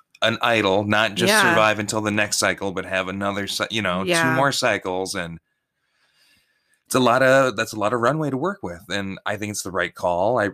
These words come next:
Speaker 1: I like Hannah quite a bit. I think she's one of my favorite players right now. I hope that she can navigate this next episode and come out victorious.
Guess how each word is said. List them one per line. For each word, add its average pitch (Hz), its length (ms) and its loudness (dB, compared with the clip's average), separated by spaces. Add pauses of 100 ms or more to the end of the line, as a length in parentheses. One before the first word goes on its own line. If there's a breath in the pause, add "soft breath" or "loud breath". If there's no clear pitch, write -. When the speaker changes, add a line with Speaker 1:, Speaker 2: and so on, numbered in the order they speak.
(140)
Speaker 1:
I 135 80 0
like 147 240 2
Hannah 80 480 -10
quite 90 240 -4
a 82 40 -8
bit. 73 320 -12
I 92 120 -2
think 98 160 -6
she's 95 200 -8
one 95 100 0
of 90 60 -2
my 90 120 -2
favorite 87 320 -6
players 80 380 -8
right 73 180 -6
now. 73 360 -8 (1200 soft breath)
I 90 480 0
hope 92 360 -6 (180)
that 87 180 -4
she 92 220 -4
can 87 320 -4
navigate 87 800 -2 (100)
this 82 400 -8
next 87 480 -4
episode 78 800 -4 (140)
and 85 160 -8
come 87 240 -2
out 80 340 -4 (640)
victorious. - 760 -6